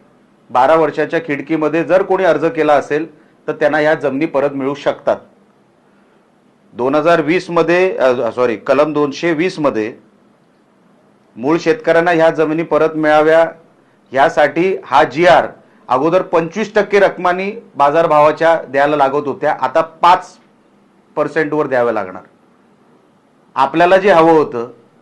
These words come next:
की आजचा आपल्याला शेत-, आपल्या शेतकऱ्याला कसं परवडेल, तर ह्या बाजारभावाने आपल्या शेतकऱ्याला शंभर टक्के परवडेल, म्हणून हा,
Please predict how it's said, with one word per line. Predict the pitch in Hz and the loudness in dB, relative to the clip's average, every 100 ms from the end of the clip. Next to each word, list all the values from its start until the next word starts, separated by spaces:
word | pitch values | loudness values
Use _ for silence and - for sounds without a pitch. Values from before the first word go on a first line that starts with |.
| _ _ _ _ | _ _ _ _
की | 160 | -6
आजचा | - 127 - 180 | -2 -2 2 4
आपल्याला | 220 165 175 185 | 4 4 2 2
शेत-, | 185 170 165 - | 0 -4 -8 -6
आपल्या | 135 139 160 | -6 -2 -2
शेतकऱ्याला | 165 165 - 170 170 | -2 -4 -2 0 0
कसं | 170 185 196 | 0 0 0
परवडेल, | 214 196 175 156 - - - _ _ _ _ _ _ | 4 4 6 4 0 -6 -20 _ _ _ _ _ _
तर | 156 165 - _ _ - | -2 -2 -6 _ _ -14
ह्या | 101 156 190 | 2 4 6
बाजारभावाने | 170 156 165 156 143 143 143 160 - | 4 4 2 4 4 4 2 -4 -6
आपल्या | 123 127 143 | -8 -4 -6
शेतकऱ्याला | 139 139 - 143 156 | -4 -6 -4 -2 -2
शंभर | 151 139 156 | -4 -4 -2
टक्के | 165 160 156 | -2 -4 -4
परवडेल, | 139 135 131 127 120 | -2 0 0 -2 -4
म्हणून | 117 127 151 | -6 -6 -2
हा, | 139 175 | 0 0